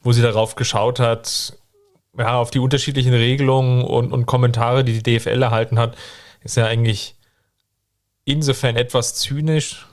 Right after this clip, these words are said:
Sicherlich, dass es ja für die Stadionbesucher zum Teil einfach eine zwei G Regel gilt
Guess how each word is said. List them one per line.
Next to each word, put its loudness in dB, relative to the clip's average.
Sicherlich, 0
dass 0
es -2
ja 0
für 0
die 0
Stadionbesucher 0
zum -4
Teil -2
einfach -4
eine -4
zwei -2
G 0
Regel 0
gilt 0